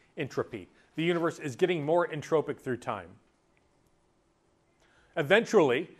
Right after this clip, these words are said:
the universe is going to be really, really big. It's going to be really, really cold, and it's gonna be maximally diffused. Okay?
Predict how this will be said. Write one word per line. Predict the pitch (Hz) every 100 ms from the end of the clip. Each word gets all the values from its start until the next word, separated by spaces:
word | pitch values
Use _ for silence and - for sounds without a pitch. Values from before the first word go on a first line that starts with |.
| _ _
the | 185
universe | 170 165 170 165
is | 170 135
going | 170 151
to |
be | 139 135 131 - 185
really, | 151 247 226 151
really | 143 120
big. | 113 101 139 - _ _ _
It's | 156
going | - 170
to | 156
be | 147 135 113
really, | 117 208 262 202
really | 160 143
cold, | 127 143 131 131 143
and | 151
it's | 127
gonna | - 135
be | 127 123 117 - _ _ -
maximally | 165 190 - 185 175 160
diffused. | 135 - 131 85 - - _ _ _ _ _ _ _ _ _ _ _ _ _ -
Okay? | 101 131 131